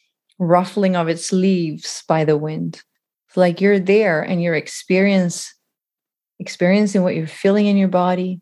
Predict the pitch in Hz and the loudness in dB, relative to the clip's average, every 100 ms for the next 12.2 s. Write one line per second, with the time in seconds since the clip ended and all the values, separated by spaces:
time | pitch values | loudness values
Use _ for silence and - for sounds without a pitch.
0 | - - 156 139 - 160 175 175 180 175 | -8 -6 -6 -8 -4 -2 0 -2 -4 -6
1 | 220 - - 147 151 - 165 165 175 180 | -10 -10 -6 -6 -4 -4 0 0 0 0
2 | 175 180 175 _ _ _ _ _ _ 160 | -2 -4 -8 _ _ _ _ _ _ -6
3 | 160 151 165 - 165 - 170 165 165 165 | -4 -4 -8 -8 -10 -8 -6 -4 -4 -6
4 | 156 156 160 226 _ _ _ _ _ - | -4 -4 -4 -8 _ _ _ _ _ -12
5 | 160 147 156 165 - 160 160 185 185 165 | -8 -6 -8 -10 -6 -4 -2 -2 -2 0
6 | 156 156 160 160 160 147 147 143 147 147 | 0 -2 -4 -4 -6 -6 -8 -10 -6 -2
7 | 170 170 165 175 160 156 160 156 - - | 0 0 -2 -2 -2 -2 -2 -4 -8 -14
8 | - 151 151 151 156 156 160 170 180 180 | -8 -6 -4 -4 -6 -6 -4 -2 0 0
9 | 175 165 165 151 - 165 156 - 156 156 | 0 0 0 -4 -2 -2 -2 -6 -4 -4
10 | 147 - - _ _ _ _ _ _ _ | -6 -8 -14 _ _ _ _ _ _ _
11 | _ _ _ _ _ - 156 156 151 151 | _ _ _ _ _ -6 -4 -4 -6 -6
12 | 165 | -10